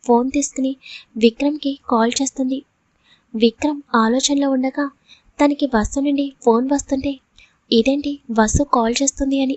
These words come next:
అనుకుని విక్రమ్ ఫోన్ అటెండ్ చేస్తాడు. "హలో వసు,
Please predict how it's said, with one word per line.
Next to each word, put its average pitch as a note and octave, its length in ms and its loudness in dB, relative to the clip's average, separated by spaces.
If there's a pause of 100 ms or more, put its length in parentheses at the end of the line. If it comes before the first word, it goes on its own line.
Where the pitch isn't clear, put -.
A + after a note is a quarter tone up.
అనుకుని A#3+ 400 -2 (460)
విక్రమ్ A#3 380 0 (160)
ఫోన్ B3+ 200 2 (140)
అటెండ్ B3+ 300 -2
చేస్తాడు. C4 380 -4 (680)
"హలో A#3 300 0
వసు, C#4 260 -2